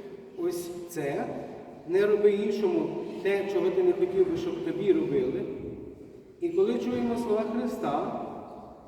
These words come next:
«Робіть іншим так, як ви хотіли, щоб інші чинили по відношенню до вас». Здається, подібні речі.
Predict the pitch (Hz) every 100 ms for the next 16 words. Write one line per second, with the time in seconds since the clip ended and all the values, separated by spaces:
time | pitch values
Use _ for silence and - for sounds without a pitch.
0 | - - - - 190 247 254 247 - -
1 | - 240 208 - 330 - 285 294 233 403
2 | 208 233 240 233 214 208 202 185 208 -
3 | 233 247 - - - - - - 170 202
4 | 202 - - - - - - - 151 -
5 | - - - - - - - - - -
6 | - - - 160 202 - 262 247 240 240
7 | 233 - -